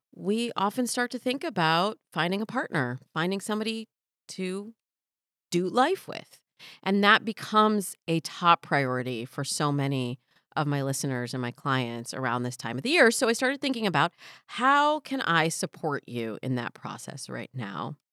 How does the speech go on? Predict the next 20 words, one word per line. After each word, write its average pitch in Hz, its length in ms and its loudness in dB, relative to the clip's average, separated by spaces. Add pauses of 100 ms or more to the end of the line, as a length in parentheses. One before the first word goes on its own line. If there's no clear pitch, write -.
(380)
Moving 427 280 6
into 359 380 4
a 220 160 6
successful 190 520 2
relationship, 147 680 -2 (160)
it's - 460 -2
as 233 180 2
much 208 340 2
about 170 260 4
having 143 520 0
a 143 100 -6
clear 143 400 -6
relationship 131 600 -4 (100)
goal 127 500 -2
as 143 160 -4
it 143 180 -2
is 147 220 -2
about 113 380 -4 (420)
the 160 80 -2
strategy 131 960 4